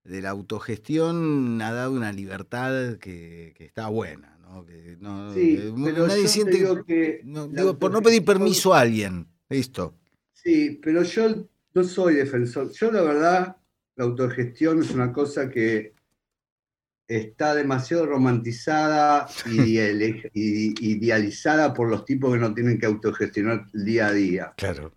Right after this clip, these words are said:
Speaker 2: Es una cosa muy pesada y lo he hablado con tipos que les va muy bien, que han hecho una autogestión de la puta madre, pero están re cansados.
Speaker 1: Claro. Mm.
Speaker 2: Muy cansados, me los dicen,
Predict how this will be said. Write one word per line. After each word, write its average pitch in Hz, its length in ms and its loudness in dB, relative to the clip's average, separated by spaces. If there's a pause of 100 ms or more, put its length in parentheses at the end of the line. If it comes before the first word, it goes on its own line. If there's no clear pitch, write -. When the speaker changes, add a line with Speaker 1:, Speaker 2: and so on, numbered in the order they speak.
(140)
Speaker 2:
Es 113 200 -4
una 143 200 -2
cosa 147 340 -2
muy 180 460 4
pesada 160 840 2
y 120 100 -2
lo 131 120 4
he 147 80 6
hablado 143 420 2
con 123 200 0
tipos 175 340 -4
que - 120 -2
les 120 200 2
va 151 140 0
muy 180 440 2
bien, 139 540 6 (920)
que - 80 -4
han 139 100 6
hecho 160 220 4
una 135 100 4
autogestión 120 800 2
de 131 100 6
la 104 220 -2
puta 160 260 -2
madre, 120 600 2
pero 127 120 -6
están 180 240 -6
re 220 160 -4
cansados. 160 720 -2
Speaker 1:
Claro. 80 320 -10 (420)
Mm. 85 220 -10 (600)
Speaker 2:
Muy 262 380 8
cansados, 113 460 2
me 120 120 4
los 127 200 4
dicen, 170 680 2